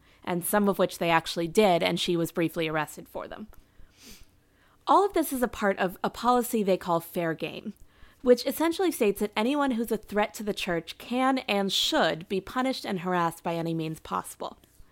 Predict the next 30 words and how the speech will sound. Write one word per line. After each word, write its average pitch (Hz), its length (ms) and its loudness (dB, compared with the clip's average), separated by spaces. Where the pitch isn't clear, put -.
Although 285 260 6
the 277 120 -2
church 339 400 -2
claims 277 400 2
in 226 120 0
courts 233 440 -2
now 220 220 2
that 196 120 0
it's - 320 -4
retracted 220 540 -2
this 180 160 -6
policy, 220 640 -2
this - 360 -2
was, 262 640 0
at 208 140 -2
least 247 240 -2
at 214 80 0
one 262 240 2
point, 170 280 -4
and 175 200 -6
probably 220 440 -2
still 185 240 -4
is, 180 320 0
an 202 140 -4
actual 269 500 -2
written 220 380 -2
policy 214 540 2
of 160 100 -6
the 170 80 -6
church. - 500 -6